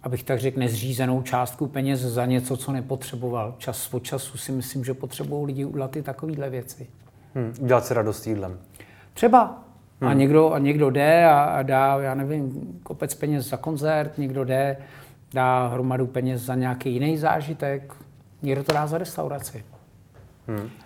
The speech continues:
Speaker 1: Ale jako říkám, ty ceny jako nem-, asi levný být nemůžou. Obecně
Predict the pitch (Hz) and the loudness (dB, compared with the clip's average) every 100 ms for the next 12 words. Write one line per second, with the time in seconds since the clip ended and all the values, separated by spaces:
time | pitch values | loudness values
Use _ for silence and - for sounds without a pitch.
0 | - - 131 147 147 151 147 127 156 135 | -10 4 8 10 8 4 0 2 2 2
1 | 170 143 123 120 139 - 143 151 143 - | 0 0 -2 -4 -4 -2 2 2 2 0
2 | 156 135 151 - - 151 - 151 135 143 | 0 0 -2 -4 -6 -4 0 2 2 2
3 | 139 139 131 120 127 123 113 - 127 127 | 2 2 2 0 0 0 -4 -4 -6 -4
4 | - 135 127 | -4 -4 -4